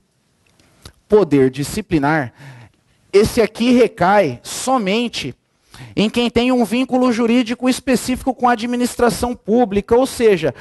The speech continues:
aqui a gente tá falando que ele recai em pessoas sujeitas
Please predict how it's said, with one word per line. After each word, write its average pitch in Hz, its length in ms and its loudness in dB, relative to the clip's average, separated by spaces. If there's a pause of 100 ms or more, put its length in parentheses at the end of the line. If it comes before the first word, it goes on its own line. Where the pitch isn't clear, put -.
(160)
aqui 233 240 0
a - 20 6
gente 240 240 -4
tá 254 140 0
falando 226 420 0
que - 140 -2
ele 247 160 2
recai 214 680 2
em 196 160 -6
pessoas 226 1040 0 (880)
sujeitas 214 1200 0